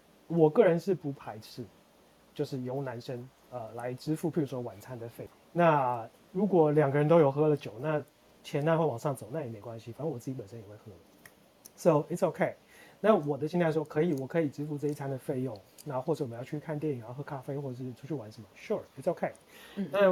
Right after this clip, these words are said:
Speaker 1: 我，我会有一个感觉，就是说，如果女生她整个人的一个，给我一个态度，就是说，哦，我今天就是没有打算要出钱了，就是我完全没有要有这个动作或者是表态这种意思，就是装一下这种都没有的话，我心里面的感觉会不太舒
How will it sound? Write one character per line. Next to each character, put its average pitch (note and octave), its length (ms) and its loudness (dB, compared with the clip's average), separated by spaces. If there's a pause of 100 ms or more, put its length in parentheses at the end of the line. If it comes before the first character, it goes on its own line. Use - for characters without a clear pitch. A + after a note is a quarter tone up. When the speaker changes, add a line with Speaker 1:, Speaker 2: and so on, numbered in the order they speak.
(100)
Speaker 1:
我， D#3+ 200 2
我 D#3+ 140 8
会 G3+ 220 6
有 C#3 100 0
一 C#3 40 -6
个 C#3 100 -10
感 A2+ 200 -6
觉， G#2 200 -18
就 A#2+ 80 -14
是 C3+ 80 -10
说， B2 140 -12 (340)
如 A#3 160 0
果 F#3+ 160 6
女 C#3 180 0
生 D#3+ 300 -2
她 D3 300 -4 (180)
整 C3+ 120 0
个 C#3 140 0
人 C3+ 420 -4
的 C3+ 140 -4
一 C3 40 -8
个， C#3 180 -6
给 C#3+ 120 -2
我 D#3 120 0
一 - 20 -10
个 B2 80 -10
态 C3 260 -10
度， C3 220 -8
就 C3 80 -10
是 B2 100 -6
说， A#2+ 160 -14 (440)
哦， F3 100 2
我 C#3+ 60 2
今 F3 120 -2
天 F#3+ 60 0
就 F#3+ 60 -2
是 F3 100 -6
没 D3 80 -2
有 D3+ 80 -2
打 A2 100 -12
算 C3+ 160 -12
要 C3+ 60 -10
出 A#2+ 180 -14
钱 - 240 -14
了， - 680 -20
就 D3+ 100 -4
是 D3+ 60 2
我 C#3 60 2 (100)
完 - 120 -2
全 E3 160 2
没 D#3 120 2
有 D3 120 2
要 D#3 140 2
有 B2+ 80 -6
这 C#3 140 -10
个 C#3+ 60 -2 (140)
动 C#3+ 160 4
作 C3+ 220 -4
或 D#3 140 -2
者 C3+ 80 -2
是 D3 100 -6 (160)
表 - 100 -6 (120)
态 D#3 180 -4
这 C#3 80 -6
种 C3+ 100 -6
意 C3 60 -6
思， - 160 -12
就 F3+ 80 -4
是 E3 80 -4
装 D3+ 240 0
一 - 20 -2
下 D3 120 -6
这 B2+ 80 -8
种 B2+ 120 -10
都 A#2 120 -10
没 A2+ 100 -10
有 G#2+ 80 -12
的 F#2+ 80 -18
话， A2 140 -16 (600)
我 C#3 120 -6
心 G3 180 -2
里 E3+ 60 4
面 D3 160 0
的 C#3 40 -4
感 A2+ 160 -14
觉 A2 120 -16
会 C3+ 100 -8
不 - 160 -12
太 - 220 -10
舒 A#2 180 -14